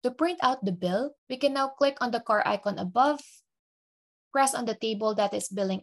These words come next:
out. Here on print, we can now click bill request. That will print out the total number of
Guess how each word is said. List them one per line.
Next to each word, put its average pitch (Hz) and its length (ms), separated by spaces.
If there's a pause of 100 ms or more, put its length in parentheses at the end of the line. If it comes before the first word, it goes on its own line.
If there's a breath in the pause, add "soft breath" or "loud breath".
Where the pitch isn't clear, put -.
out. 254 320 (880)
Here 302 300
on 247 180
print, 339 320 (320)
we 247 160
can 247 160
now 233 240
click 233 240
bill 196 320
request. - 720 (840)
That 240 300
will 339 160
print 285 300
out 247 260 (320)
the 220 260
total 262 360
number 214 340
of 190 160